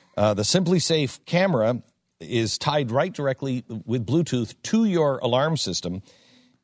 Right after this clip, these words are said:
If your system detects, uh, detects a door opening or glass break, um, or, or anything like that, the camera automatically goes on and records what is happening in the house.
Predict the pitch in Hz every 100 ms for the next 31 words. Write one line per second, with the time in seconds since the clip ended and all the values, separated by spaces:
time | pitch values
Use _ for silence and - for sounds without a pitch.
0 | _ _ _ _ _ _ _ _ _ -
1 | 175 226 220 - 185 160 135 123 127 113
2 | 127 117 - - 76 - 127 120 117 120
3 | 135 - 110 101 123 120 - 101 95 87
4 | 82 80 87 90 - 107 - 117 131 -
5 | - 73 - _ _ _ _ _ _ 92
6 | 90 85 80 78 76 - 101 98 95 131
7 | 139 196 190 156 151 151 117 - - 117
8 | - 170 196 180 - 151 143 123 123 131
9 | 120 120 107 113 110 110 104 92 90 -
10 | 110 107 104 - 160 120 92 85 - 101
11 | 117 127 98 - 95 - 98 90 82 90
12 | - -